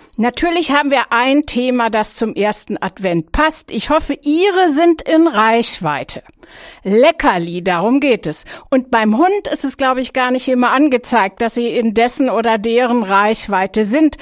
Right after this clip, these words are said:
Aber ein weites Feld, das heute Pablo und Tina aufrollen werden. Es gibt so viel dazu zu besprechen.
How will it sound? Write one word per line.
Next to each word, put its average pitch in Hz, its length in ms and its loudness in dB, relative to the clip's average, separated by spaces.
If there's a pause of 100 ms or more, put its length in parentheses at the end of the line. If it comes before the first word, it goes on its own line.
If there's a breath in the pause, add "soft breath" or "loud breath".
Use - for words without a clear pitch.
(280 loud breath)
Aber 208 260 2
ein 208 300 2
weites 285 560 0
Feld, 247 420 0
das 185 240 -4
heute 247 540 2 (480 loud breath)
Pablo 247 480 0
und 202 240 -2
Tina 240 600 2
aufrollen 214 600 2
werden. 196 280 0
Es 196 140 -6
gibt - 260 -4
so 240 200 4
viel 220 320 -2
dazu 190 360 -4
zu 190 220 -8
besprechen. 180 640 -4